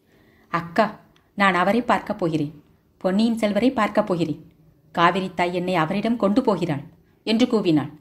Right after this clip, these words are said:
அவள் கூறியது அவர்கள் காதில் விழுந்திருக்கும்,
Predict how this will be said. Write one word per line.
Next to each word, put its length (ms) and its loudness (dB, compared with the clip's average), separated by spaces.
அவள் 280 4
கூறியது 380 -2
அவர்கள் 280 0
காதில் 340 0
விழுந்திருக்கும், 560 0